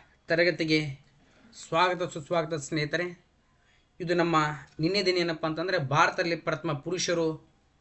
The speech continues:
ಮೊನ್ನೆ ದಿನ ಭಾರತದಲ್ಲಿ ಪ್ರಥಮ ಮಹಿಳೆಯರು ಅಂತ ಎರಡು ಕ್ಲಾಸನ್ನು ಈಗಾಗಲೇ ನಾವು ಮಾಡಿದ್ದೇವೆ ಸ್ನೇಹಿತರೆ. ಇದು ಜಗತ್ತಿನಲ್ಲಿ ಪ್ರಥಮಗಳು ಅಂತ ಇವತ್ತು ನಾವು ನೋಡ್ತಾ ಇದ್ದೀವಿ.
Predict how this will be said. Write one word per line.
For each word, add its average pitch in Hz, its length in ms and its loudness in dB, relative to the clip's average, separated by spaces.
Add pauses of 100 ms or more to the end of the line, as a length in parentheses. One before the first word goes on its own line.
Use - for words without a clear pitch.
(340)
ಮೊನ್ನೆ 170 280 2
ದಿನ 170 180 4
ಭಾರತದಲ್ಲಿ 165 480 4
ಪ್ರಥಮ 160 320 -2
ಮಹಿಳೆಯರು 165 360 4
ಅಂತ 160 200 0
ಎರಡು 156 220 2
ಕ್ಲಾಸನ್ನು 160 340 2
ಈಗಾಗಲೇ 156 220 4
ನಾವು 160 160 0
ಮಾಡಿದ್ದೇವೆ 160 380 4
ಸ್ನೇಹಿತರೆ. 160 600 -2 (800)
ಇದು 185 80 2
ಜಗತ್ತಿನಲ್ಲಿ 180 540 2
ಪ್ರಥಮಗಳು 170 500 2
ಅಂತ 160 180 2
ಇವತ್ತು 151 200 0
ನಾವು 147 160 0
ನೋಡ್ತಾ 156 260 0
ಇದ್ದೀವಿ. 147 500 0